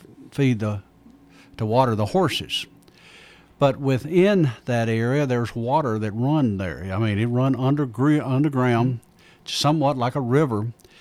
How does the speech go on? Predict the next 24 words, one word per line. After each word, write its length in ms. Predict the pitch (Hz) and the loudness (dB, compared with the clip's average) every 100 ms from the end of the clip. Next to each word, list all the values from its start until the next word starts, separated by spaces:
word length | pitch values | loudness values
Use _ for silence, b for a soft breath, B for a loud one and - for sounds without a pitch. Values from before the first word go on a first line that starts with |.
| B B - | B B -2
and 100 | 143 | 2
they 40 | |
had 180 | 160 151 | 2 0
fish 320 | 220 214 - | 0 0 0
in 140 | 110 | -2
it. 100 | 67 - _ _ _ - | -4 -12 _ _ _ -10
And 160 | 113 98 | -6 -6
the 60 | |
thing 220 | 98 135 123 | -4 -2 0
about 260 | 123 113 | 0 -2
the 80 | 110 | -2
fish 340 | 156 180 - | -2 -2 -2
were 220 | 123 113 127 | -2 -2 -2
they, 360 | 110 104 98 107 - | -2 -2 -4 -10 -6
they 140 | 120 | -2
didn't 360 | 120 117 110 110 | 0 0 0 0
have 240 | 110 107 92 | 0 -2 -2
eyes, 500 | 110 139 117 123 - | -2 0 -2 -2 -6
and 160 | 101 | -6
they 60 | 104 | -6
were 120 | 101 | -6
pretty 220 | - 110 | -6 -4
much 260 | 107 101 - | -4 -6 -4
white. 380 | 131 113 85 | -2 -2 -6